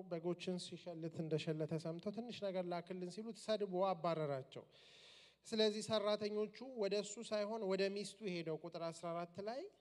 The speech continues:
እ፣ «ዳዊት ለእኛ ጥሩ ሰው ነበረ፣ ብዙ ነገር አርገውልናል፣ ዛሬ ሰዎች ልኮ ነበር» ብለው ቁጥር አስራ ሰባት ላይ ምን አለ? «ስለዚህ በጌታችንና በቤቱ ላይ ክፉ እንዲመጣ አወቁ» ብለው፣ እርሱ ምናምንቴ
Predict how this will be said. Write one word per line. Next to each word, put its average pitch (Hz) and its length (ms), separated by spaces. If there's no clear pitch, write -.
እ፣ - 120
«ዳዊት 185 360
ለእኛ 165 240
ጥሩ 156 220
ሰው 139 200
ነበረ፣ 123 380
ብዙ 151 260
ነገር 185 280
አርገውልናል፣ 127 800
ዛሬ 202 320
ሰዎች 185 440
ልኮ 170 220
ነበር» 131 420
ብለው 170 340
ቁጥር 190 280
አስራ 170 260
ሰባት 160 420
ላይ 170 160
ምን 180 100
አለ? 196 140
«ስለዚህ 208 460
በጌታችንና 190 840
በቤቱ 170 400
ላይ 202 160
ክፉ 190 260
እንዲመጣ 156 460
አወቁ» 139 340
ብለው፣ 160 240
እርሱ 240 300
ምናምንቴ 208 600